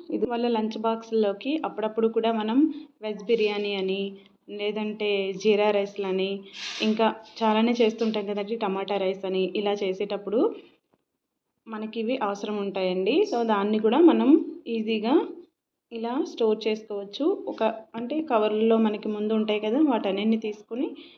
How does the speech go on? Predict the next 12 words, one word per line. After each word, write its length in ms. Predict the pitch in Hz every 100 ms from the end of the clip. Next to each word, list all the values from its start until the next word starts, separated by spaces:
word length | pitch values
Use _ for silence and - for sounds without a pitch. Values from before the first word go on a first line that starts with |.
| -
ఇలా 200 | 226 226
పోపు 340 | 226 226 220
డబ్బాని 360 | 233 226 233 233
ఎలా 160 | 214 226
సిద్ధం 320 | 226 220 226
చేసుకుంటామో 720 | 226 220 214 214 226 254 311
దీన్ని 300 | 247 226 233
కూడా 200 | 240 262
అలానే 360 | 214 214 226
రెడీ 220 | 226 208 220
చేసుకుని 400 | 226 226 208 214
పెట్టుకుంటే 520 | 220 - 214 330